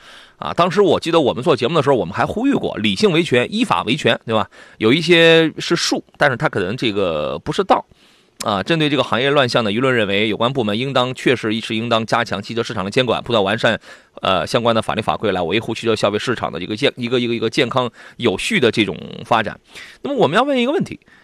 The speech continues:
为什么出现了那么多的这个花式的效仿？我们就拿奔驰这个品牌来，来，来讲啊，出现了那么多的这个维权的这个事件，在，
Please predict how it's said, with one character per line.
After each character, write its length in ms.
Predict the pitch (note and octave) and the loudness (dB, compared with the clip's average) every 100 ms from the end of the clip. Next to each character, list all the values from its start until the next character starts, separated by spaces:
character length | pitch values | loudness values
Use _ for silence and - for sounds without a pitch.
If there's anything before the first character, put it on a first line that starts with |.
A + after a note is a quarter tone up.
| _ | _
为 260 | - D4+ C#4 | -2 2 2
什 200 | - F#2+ | 2 0
么 300 | E2+ C2+ - - _ _ _ _ - | 0 -6 -8 -14 _ _ _ _ -8
出 200 | - A#3+ | -2 2
现 200 | A3+ E3+ | 4 4
了 280 | B2+ A2 G#2+ | 4 4 0
那 140 | C#4+ | -2
么 100 | F4 | 0
多 220 | D3+ C3 | 4 4
的 160 | A2+ G#2 | 4 2
这 160 | G2+ F#2+ | 0 -2
个 260 | F2+ C#2 - _ _ _ _ _ _ | -2 -6 -10 _ _ _ _ _ _
花 380 | - B3 B3 | 0 4 4
式 220 | A3 - B2 | 2 -2 -2
的 80 | |
效 200 | G#2 C#3 | 0 2
仿？ 260 | G#2 G2+ - _ | 2 -2 -8 _
我 140 | - A2 | -2 0
们 140 | C#3+ | 2
就 120 | E3+ | 0
拿 140 | B2+ B2 | 2 0
奔 160 | - | 0
驰 140 | G#3+ - | -2 -4
这 40 | |
个 60 | A2+ | -6
品 100 | G2+ | -6
牌 120 | F2+ | -6
来， 180 | E2+ G2+ | -4 -6
来， 220 | F#2+ F#2 - | -4 -4 -4
来 240 | G#2 G2 G#2 | -2 0 0
讲 200 | - - | -2 -6
啊， 120 | - C#2+ | -4 -4
出 140 | D#3+ | -2
现 180 | - D#3+ | 2 0
了 80 | F#3 | 0
那 140 | G#4+ | -2
么 80 | A3 | 0
多 120 | A#2+ | 0
的 60 | G#2+ | 0
这 160 | G#2 | -4
个 500 | E2 D2+ B1+ G#1+ C#2 F2+ | -6 -6 -6 -6 -6 -4
维 80 | |
权 180 | A2+ G#2 | -2 -2
的 60 | G#2+ | -4
这 100 | F#2 | -6
个 60 | |
事 160 | G#2 A#2 | -6 -4
件， 160 | G#2 F#2+ | -4 -2
在， 260 | G#2+ F2 | -2 -2